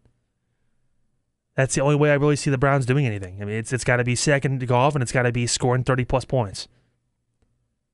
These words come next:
Otherwise, you're gonna be in trouble, and they're still gonna give up thirty points.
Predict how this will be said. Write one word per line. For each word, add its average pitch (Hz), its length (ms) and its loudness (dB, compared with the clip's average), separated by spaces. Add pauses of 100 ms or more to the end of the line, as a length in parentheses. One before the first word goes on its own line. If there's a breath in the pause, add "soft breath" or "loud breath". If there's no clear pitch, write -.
(140)
Otherwise, 117 360 0
you're 123 80 0
gonna 123 140 0
be 120 100 0
in 120 60 0
trouble, 113 260 0
and 101 80 -2
they're 120 60 0
still 170 240 0
gonna 131 120 -2
give 110 120 -2
up 101 80 -10
thirty 101 180 -8
points. - 400 -14